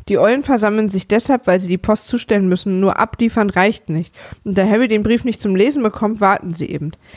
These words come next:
Essen kann nicht gezaubert werden. Das Essen wird in der Schulküche von den Elfen gekocht und dann von dort hochgezaubert. Es gibt nämlich Gesetze in der Zauberwelt und eines ist, dass Essen nur mit Zauberei gekocht, aber nichts aus dem Nichts gezaubert werden kann. Das kommt später, wenn Henry, Ron,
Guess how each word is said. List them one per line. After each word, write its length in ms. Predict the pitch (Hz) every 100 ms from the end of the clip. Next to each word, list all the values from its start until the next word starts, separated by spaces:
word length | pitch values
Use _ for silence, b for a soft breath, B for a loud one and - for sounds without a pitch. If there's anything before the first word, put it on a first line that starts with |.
| B B
Essen 280 | 220 262 285
kann 160 | 254
nicht 140 | 202 -
gezaubert 400 | 180 226 269 269
werden. 160 | 240
Das 120 | 233 208
Essen 260 | 196 214
wird 100 | 190
in 60 | 180
der 80 | 170
Schulküche 420 | - 220 220 -
von 140 | 180
den 60 | 151
Elfen 280 | - 226 254
gekocht 260 | 226 226 190
und 80 |
dann 120 | 190 180
von 160 | 185
dort 200 | 165 165
hochgezaubert. 720 | 208 - 247 - 240 240 285 - B B B B
Es 140 | 196 -
gibt 160 | 233
nämlich 280 | 240 208 196
Gesetze 400 | 196 175 196 -
in 80 | 226
der 100 | 233
Zauberwelt 520 | - 208 214 202 208
und 100 | 175
eines 320 | - 170 196 -
ist, 160 | 190
dass 160 | 180 -
Essen 300 | 196 - 202
nur 80 | 185
mit 160 | 180
Zauberei 360 | - 175 170 165
gekocht, 640 | 165 - - 311 - -
aber 180 | 202 196
nichts 240 | 190 202
aus 120 | 214
dem 180 | - 190
Nichts 240 | 185 - -
gezaubert 480 | 190 - 170 170
werden 220 | 175 147 160
kann. 220 | 151 147 B B B B
Das 220 | - 214 -
kommt 180 | 220
später, 360 | - 226 240 254
wenn 100 | 196
Henry, 300 | 202 196 226
Ron, 220 | 190 185